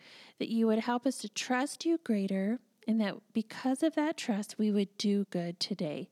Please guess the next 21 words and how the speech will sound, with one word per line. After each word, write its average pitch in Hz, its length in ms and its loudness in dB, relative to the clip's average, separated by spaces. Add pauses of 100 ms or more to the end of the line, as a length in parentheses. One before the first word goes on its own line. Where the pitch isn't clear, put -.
(160)
In 190 140 -2
Jesus' 208 500 -2
name, 170 240 -4
amen. 170 460 -6 (1040)
"Trust 277 400 -2
in 349 60 -2
the 349 140 0
Lord 220 360 4
and 202 160 0
do 220 200 2
good. 190 440 -4
Dwell 233 460 2
in 320 160 -2
the 320 140 4
land 202 360 0
and 196 160 -2
cultivate 302 960 0
faithfulness." 180 840 -6 (480)
The 240 100 -2
word 294 260 0
cultivate 226 960 -2